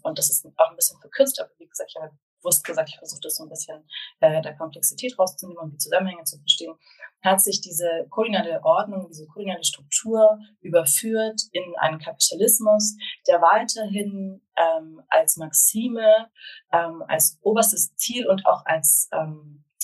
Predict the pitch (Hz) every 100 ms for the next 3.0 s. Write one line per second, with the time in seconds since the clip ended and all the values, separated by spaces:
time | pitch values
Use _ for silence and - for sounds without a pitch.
0 | - 165 165 156 - 190 175 185 214 254
1 | - 190 190 - _ _ 185 - 196 196
2 | - 139 139 135 135 131 - 196 269 320